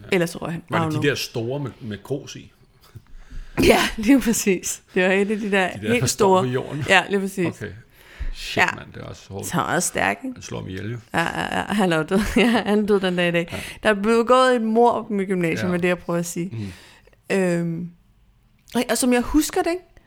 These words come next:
Speaker 2: Og det har sikkert ikke noget at gøre med, at han var god til fodbold og alt sådan noget. Men det, jeg husker det ikke, som om det havde nogen særlige konsekvenser.
Speaker 1: Nej.
Speaker 2: Fordi at ham her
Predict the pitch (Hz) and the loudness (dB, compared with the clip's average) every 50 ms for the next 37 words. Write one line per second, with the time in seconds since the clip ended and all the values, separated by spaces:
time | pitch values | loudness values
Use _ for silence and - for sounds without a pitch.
0 | _ _ - 226 214 214 240 240 247 247 277 262 254 254 254 254 247 262 247 240 | _ _ -4 -2 0 2 2 0 2 0 0 2 2 2 2 2 2 2 2 2
1 | 240 254 262 247 - 214 208 214 214 208 202 196 196 202 - - - _ _ _ | 4 2 2 0 0 0 0 2 2 2 2 2 0 -2 -6 -12 -20 _ _ _
2 | _ - 190 190 208 185 175 170 165 - - - - - _ _ - - _ _ | _ -2 0 0 2 0 0 0 -2 -4 -8 -12 -20 -20 _ _ -20 -20 _ _
3 | - - - 185 180 190 175 170 - 175 - - 170 156 170 156 - - - - | -6 0 0 0 2 2 0 0 -2 -6 -2 -2 0 0 0 -2 -4 -6 -4 -2
4 | - 143 - - - - - - - - _ _ _ _ _ _ _ _ _ _ | 0 0 0 -2 -6 -8 -8 -8 -8 -10 _ _ _ _ _ _ _ _ _ _
5 | _ _ _ _ _ _ _ _ _ _ - 180 180 - 160 - - - - 156 | _ _ _ _ _ _ _ _ _ _ -4 -4 -2 -2 -6 -6 -4 0 0 0
6 | 160 160 208 254 - - 339 294 208 - - - - - - 156 156 151 151 160 | 2 2 0 -2 0 0 -2 -2 -2 -2 -4 -6 -4 -4 -4 -2 -2 -2 -2 -2
7 | 160 156 - - 160 170 180 175 - 160 156 - - - 208 196 - - - 220 | -4 -4 -2 -2 0 0 0 0 -2 -4 -6 -6 -6 -4 -4 -4 -4 -6 -10 -10
8 | - _ _ _ _ _ _ - - - - _ - 156 - 233 - - 240 240 | -12 _ _ _ _ _ _ -20 -20 -20 -20 _ -8 -4 -4 -2 0 0 -2 -2
9 | 214 - - 202 208 214 214 226 226 233 240 240 233 196 | -2 0 0 0 0 2 0 0 0 2 2 2 0 0